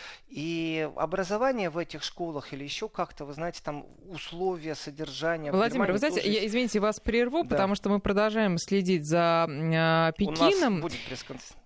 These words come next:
Speaker 2: Да, э, мы, мы
Speaker 1: Пресс-конференция.
Speaker 2: ждем, э, начала пресс-конференции Владимира Путина по его итогам, э,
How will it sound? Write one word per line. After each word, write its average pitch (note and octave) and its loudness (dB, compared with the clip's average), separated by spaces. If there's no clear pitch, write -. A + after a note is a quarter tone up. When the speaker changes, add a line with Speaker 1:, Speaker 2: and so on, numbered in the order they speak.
Speaker 2:
Да, F#3 4
э, - 6
мы, G3 6
мы - 6
Speaker 1:
Пресс-конференция. A#3 4
Speaker 2:
ждем, A#3 4
э, G#3 4
начала G#3+ 2
пресс-конференции G3+ 2
Владимира G3 4
Путина C#4 4
по F3 4
его E3+ 6
итогам, E3 4
э, D#3+ 4